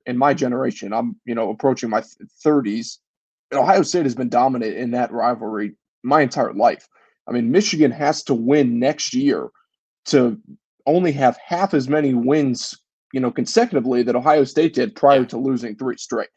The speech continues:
Speaker 1: You know, it, it's things like that, that y-, that,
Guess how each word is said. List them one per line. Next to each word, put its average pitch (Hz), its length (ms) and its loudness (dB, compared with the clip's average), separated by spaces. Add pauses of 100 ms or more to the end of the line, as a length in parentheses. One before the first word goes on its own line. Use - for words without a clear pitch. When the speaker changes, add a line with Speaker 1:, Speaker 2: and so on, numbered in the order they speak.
(380)
Speaker 1:
You 180 80 -2
know, 190 80 6
it, 185 320 0
it's 196 180 2
things 220 260 0
like 151 220 0
that, 143 300 2
that 131 180 0
y-, 135 220 -8
that, 135 180 -2